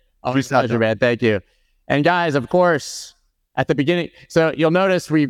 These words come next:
Speaker 1: we've got, like, a new format here. You guys enjoying it? We have, like, a lot, some more people watch it. But we're trying to do, like I said, you know, we got Macro Monday, but on the rest of the days, we're kinda doing, uh, you know, do the news, have a guest.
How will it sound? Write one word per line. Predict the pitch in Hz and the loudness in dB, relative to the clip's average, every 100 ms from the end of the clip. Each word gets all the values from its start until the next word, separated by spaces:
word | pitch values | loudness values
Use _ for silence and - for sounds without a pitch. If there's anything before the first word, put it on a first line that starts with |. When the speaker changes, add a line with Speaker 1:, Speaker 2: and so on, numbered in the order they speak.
| 160 | -2
Speaker 1:
we've | 151 | 0
got, | 175 175 160 | 0 0 0
like, | 180 | 0
a | 185 | 2
new | 185 190 | 0 0
format | - 208 220 190 147 | 0 0 0 0 -2
here. | 143 127 120 | 0 0 0
You | 123 | 0
guys | 143 156 147 | 0 0 -2
enjoying | 151 147 160 180 | 0 0 0 0
it? | 214 | 0
We | 165 | 0
have, | 160 | 0
like, | 160 156 | 0 -2
a | - 160 | -2 0
lot, | 170 170 180 | 0 0 -2
some | - 190 | -2 0
more | 202 | 0
people | - 403 - - - | 0 0 0 -4 -2
watch | 143 185 - | 0 0 0
it. | 95 - _ _ _ _ _ - | -6 -8 _ _ _ _ _ -2
But | |
we're | 139 147 | 0 2
trying | 170 185 | 0 0
to | 175 | 0
do, | 190 190 165 | 0 2 2
like | 151 143 | 0 0
I | - | -2
said, | 214 202 127 113 | 0 0 0 -2
you | |
know, | 120 | 0
we | 131 | 0
got | 139 143 | 0 -2
Macro | 151 160 165 | -4 -2 0
Monday, | 147 147 151 | 0 0 0
but | 143 | 0
on | 135 | 0
the | 135 | 0
rest | 160 175 | 0 0
of | 175 | -2
the | 170 | 0
days, | 180 139 | 0 0
we're | 127 | 0
kinda | 143 147 | 0 -2
doing, | 135 151 147 139 | 0 0 2 0
uh, | 127 | 0
you | 127 120 | 0 0
know, | 104 95 90 - | 0 -2 -8 -4
do | 123 | -2
the | 104 | 0
news, | 143 175 170 156 | 0 2 2 0
have | 120 110 | 0 -2
a | 107 | -2
guest. | - 165 156 143 - | 0 0 0 -4 -10